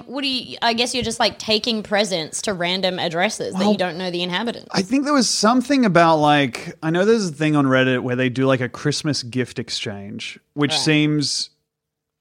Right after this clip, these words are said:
Speaker 1: Stupid.
Speaker 2: I mean, look, it's just, I get it, but to me, a,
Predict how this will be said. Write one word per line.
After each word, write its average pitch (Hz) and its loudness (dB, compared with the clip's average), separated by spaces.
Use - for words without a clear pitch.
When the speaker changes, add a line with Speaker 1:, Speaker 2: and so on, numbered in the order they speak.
Speaker 1:
Stupid. 143 -16
Speaker 2:
I 180 2
mean, 202 6
look, 151 2
it's 160 -2
just, - 0
I 160 2
get 175 4
it, 131 -4
but 151 2
to 165 -2
me, 196 0
a, 147 -4